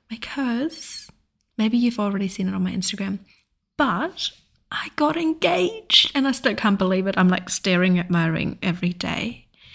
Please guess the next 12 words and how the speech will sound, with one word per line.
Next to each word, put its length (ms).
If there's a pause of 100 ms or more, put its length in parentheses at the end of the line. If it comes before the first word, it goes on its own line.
(560)
And 280
today 280
I 40
want 160
to 40
talk 220
a 40
little 180
bit 120
about, 360
like, 180
manifesting 840